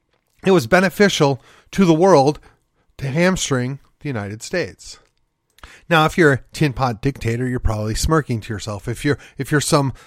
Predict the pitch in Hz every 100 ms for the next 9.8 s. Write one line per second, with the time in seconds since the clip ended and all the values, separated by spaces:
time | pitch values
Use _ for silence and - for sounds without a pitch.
0 | _ - 131 120 113 127 156 139 151 143
1 | 135 127 117 113 - - _ _ _ _
2 | - - _ - _ _ _ _ _ _
3 | _ _ _ _ 135 135 113 151 135 165
4 | 135 127 127 - 180 185 - 131 135 156
5 | - - 165 160 165 156 160 175 147 180
6 | 196 156 143 127 127 117 135 131 - -
7 | 139 101 120 117 117 - - - 123 127
8 | 127 123 117 101 120 120 120 113 117 113
9 | 110 120 110 107 104 101 92